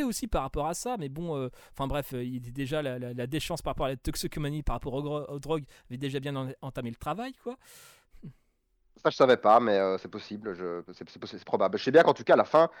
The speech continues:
Speaker 2: la
Speaker 1: Mm.
Speaker 2: fin de la vie de Brian Jones est une,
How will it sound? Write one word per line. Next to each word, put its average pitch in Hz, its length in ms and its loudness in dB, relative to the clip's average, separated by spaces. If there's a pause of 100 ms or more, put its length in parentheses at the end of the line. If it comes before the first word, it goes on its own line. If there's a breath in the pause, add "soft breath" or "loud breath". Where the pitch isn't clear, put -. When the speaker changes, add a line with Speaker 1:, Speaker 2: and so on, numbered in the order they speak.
(160 loud breath)
Speaker 2:
la - 120 0
Speaker 1:
Mm. - 20 -4
Speaker 2:
fin 165 180 8
de 139 60 4
la 135 100 10
vie 123 300 -8
de 107 220 0
Brian 101 280 0
Jones 165 220 0 (100)
est 110 160 -10
une, 95 300 -8